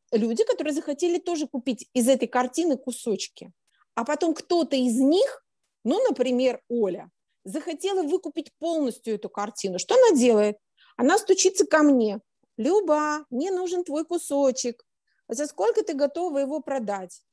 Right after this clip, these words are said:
Понимаете? И вот таким образом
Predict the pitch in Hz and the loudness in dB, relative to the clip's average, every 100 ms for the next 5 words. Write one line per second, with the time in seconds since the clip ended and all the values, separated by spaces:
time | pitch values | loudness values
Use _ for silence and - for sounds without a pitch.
0 | _ _ _ _ _ _ _ 240 285 415 | _ _ _ _ _ _ _ -4 -2 -2
1 | 440 - - _ _ - 285 311 311 311 | -4 -8 -16 _ _ -4 -2 -2 -4 0
2 | 302 311 403 349 277 240 | 4 6 6 4 0 -2